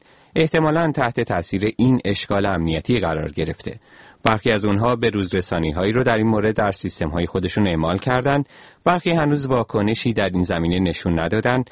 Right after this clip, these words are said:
و البته حرف کارشناسان اینترنتی در این مورد یکیه: رمزهای عبور خودتون رو عوض کنید. اما هارت بلید چیه؟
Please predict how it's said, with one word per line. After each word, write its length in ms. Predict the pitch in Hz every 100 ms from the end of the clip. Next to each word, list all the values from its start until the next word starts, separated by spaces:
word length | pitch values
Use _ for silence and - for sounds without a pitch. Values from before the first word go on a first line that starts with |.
| -
و 60 | 165
البته 480 | 175 147 143 156 143
حرف 460 | 123 143 156 -
کارشناسان 800 | 135 123 110 95 - 90 85 92
اینترنتی 560 | 98 92 90 80 78 127
در 140 | 139
این 120 | 131 123
مورد 380 | 117 113 110
یکیه: 520 | - 101 104 - 78 - - _ _ _
رمزهای 600 | 107 95 82 - 117 127 131
عبور 340 | 101 90 90
خودتون 520 | 87 90 80 - 80
رو 260 | 80 80 76 -
عوض 400 | 90 92 90 -
کنید. 320 | - - 98 _ _ _
اما 220 | 165 196 175
هارت 340 | - 95 85 -
بلید 320 | 95 113 147 - - - -
چیه؟ 440 | - 151 90 82